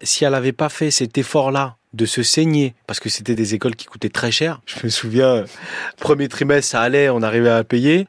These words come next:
Deuxième trimestre, elle appelait la direction pour s'arranger avec eux. Et je les, je les en remercierai jamais assez. Ils ont été toujours, euh, hyper compréhensifs et, euh, ils ont été à l'écoute.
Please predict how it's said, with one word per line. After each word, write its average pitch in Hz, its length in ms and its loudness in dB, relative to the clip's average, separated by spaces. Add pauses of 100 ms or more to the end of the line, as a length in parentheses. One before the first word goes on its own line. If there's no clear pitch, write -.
Deuxième 123 360 2
trimestre, 147 460 2
elle 120 100 2
appelait 120 240 -2
la 120 140 2
direction 113 480 0
pour 117 260 -4
s'arranger 107 320 -2
avec 107 300 0
eux. 143 320 2 (360)
Et - 80 -12
je 95 120 -6
les, 101 180 -2
je 98 140 -6
les 101 120 -6
en 104 60 -2
remercierai 110 480 -2
jamais 107 220 0
assez. 127 220 0
Ils 104 200 -4
ont 101 60 -4
été 95 260 -8
toujours, 113 380 -2
euh, 104 100 -4
hyper 117 280 -6
compréhensifs 113 720 -6
et, 101 160 -4
euh, 95 80 -10 (120)
ils 101 120 -6
ont 107 60 0
été 104 160 -2
à 101 60 2
l'écoute. 127 400 -2